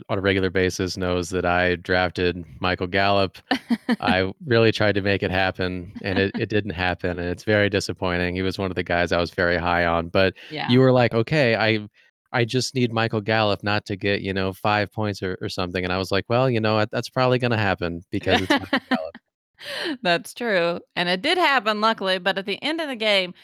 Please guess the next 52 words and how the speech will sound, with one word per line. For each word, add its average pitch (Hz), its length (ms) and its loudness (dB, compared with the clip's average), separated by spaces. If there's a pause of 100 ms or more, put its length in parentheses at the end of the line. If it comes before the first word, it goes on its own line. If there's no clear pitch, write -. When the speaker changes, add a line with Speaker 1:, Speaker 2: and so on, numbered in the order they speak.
(220)
Speaker 2:
they 269 120 -2
were 359 100 0
on 349 120 0
the 302 80 -2
four-yard 226 600 2
line, 185 240 2
so 220 80 -4
I 208 100 2
thought, 202 240 2 (1080)
"This 156 180 -10
is 160 140 -16
great. 220 260 -2
They're 170 120 -4
on 165 100 -6
the 160 80 -10
four-yard 175 480 -2
line. 208 200 -2
They're 208 140 -2
Speaker 1:
Yep. 160 120 -10
Speaker 2:
gonna 160 120 -18
run 196 200 -2
the 208 80 2
ball." 220 420 4 (320)
They 185 100 -2
did 180 160 -2
not 220 240 4
fucking 262 280 0
run 202 160 2
the 190 100 0
ball. 196 360 2
They 202 180 0
threw 294 180 -2
it 370 80 -4
to 359 80 -2
Michael 277 260 0
Gallup, 240 320 2
like, 214 220 0
three 269 380 -2
times 190 720 -2 (400)
in 269 180 0
the 262 200 2
end 240 180 0
zone, 170 420 -2 (440)
and 185 160 0
Patrick 247 400 -2
Peterson 294 600 -2
saved 277 500 0
me 170 380 -6
because 190 500 0
he 208 120 -2
got, 202 260 4
like, 180 400 2